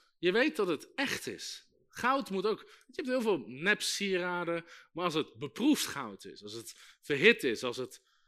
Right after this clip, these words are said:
weet je, dan weet je, oké, dit is puur goud. Hetzelfde met geloof. Je weet pas of je geloof echt is, als het beproefd is. En het heeft te maken met handelen. Handelen.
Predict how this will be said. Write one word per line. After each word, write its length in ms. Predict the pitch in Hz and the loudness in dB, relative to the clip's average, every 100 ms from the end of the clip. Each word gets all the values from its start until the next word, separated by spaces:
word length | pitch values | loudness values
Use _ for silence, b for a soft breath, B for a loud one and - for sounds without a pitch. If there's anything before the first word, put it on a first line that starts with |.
| _ | _
weet 120 | - | -4
je, 160 | 131 175 | -2 -2
dan 120 | 151 151 | -2 2
weet 200 | 175 156 | 2 2
je, 120 | 151 | 0
oké, 200 | 165 139 | -2 -4
dit 160 | 135 | -4
is 180 | 131 - | -6 -12
puur 280 | - 208 165 | 0 2 2
goud. 520 | - 123 78 - - _ _ _ | 0 -10 -12 -18 -20 _ _ _
Hetzelfde 400 | - 302 339 269 | 0 0 0 -4
met 180 | 277 | -4
geloof. 540 | - 240 269 - - - B B | -4 -4 -4 -8 -10 -20 B B
Je 100 | 339 | 2
weet 180 | 403 403 | 2 0
pas 140 | 311 | -2
of 140 | 311 | 0
je 100 | - | -2
geloof 340 | 240 247 247 214 | 0 4 4 4
echt 280 | 240 - - | 2 0 -6
is, 280 | 285 - | -8 -8
als 160 | - 180 | -8 -8
het 80 | 147 | -8
beproefd 400 | 139 151 131 - | -8 -8 -8 -10
is. 320 | - - - _ _ _ _ _ _ _ _ _ _ _ _ _ _ _ _ _ _ _ _ _ _ _ | -14 -14 -18 _ _ _ _ _ _ _ _ _ _ _ _ _ _ _ _ _ _ _ _ _ _ _
En 100 | - | -8
het 100 | 139 | -2
heeft 140 | 170 180 | -2 -2
te 60 | |
maken 300 | 160 180 160 | -6 -6 -6
met 100 | 135 | -10
handelen. 460 | 117 123 110 90 - _ _ _ _ _ _ _ | -8 -8 -8 -12 -16 _ _ _ _ _ _ _
Handelen. 480 | 117 131 104 90 | -6 -6 -6 -12